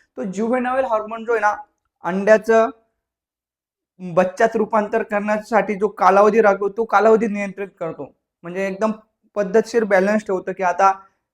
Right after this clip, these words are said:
चार दिवस झाले, आता अंडे आले पाहिजे, अंड्यानंतर आठ दिवसामध्ये तू प्रौढ अवस्थेमध्ये गेला पाहिजे, प्रौढ अवस्थेमधून तू आठ दिवसानंतर कोश अवस्थेमध्ये गेला. हे सगळ्यांचं, अ, मेंटेन ठेवण्यासाठी महाराज एक हार्मोन काम करतो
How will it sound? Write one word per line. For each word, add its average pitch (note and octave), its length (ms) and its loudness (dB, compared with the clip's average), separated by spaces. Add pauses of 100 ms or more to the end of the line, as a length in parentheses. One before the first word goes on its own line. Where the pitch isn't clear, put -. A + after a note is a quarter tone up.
(280)
चार F#3+ 180 2
दिवस G3 180 0
झाले, F#3 200 0
आता F3+ 220 0
अंडे F3 220 -6
आले F3+ 240 -4
पाहिजे, F3 240 -6
अंड्यानंतर E3+ 520 -8
आठ E3 280 -2
दिवसामध्ये E3+ 440 -10
तू E3+ 60 -12
प्रौढ F3 280 -6
अवस्थेमध्ये F3 540 -6
गेला E3 260 -6
पाहिजे, E3+ 340 -8 (260)
प्रौढ E3 180 -6
अवस्थेमधून E3+ 560 -6
तू F3 260 -6
आठ E3 220 4
दिवसानंतर F3+ 420 -6
कोश G#3 300 -4
अवस्थेमध्ये F#3+ 560 -4
गेला. D#3+ 180 -6 (380)
हे A3 80 -4
सगळ्यांचं, A3+ 580 0 (360)
अ, F3 100 -4
मेंटेन F#3+ 540 -6
ठेवण्यासाठी G#3+ 520 -4
महाराज G#3+ 420 -2 (520)
एक G#3+ 160 -14
हार्मोन G3+ 440 0
काम F#3 320 -4
करतो E3 340 -10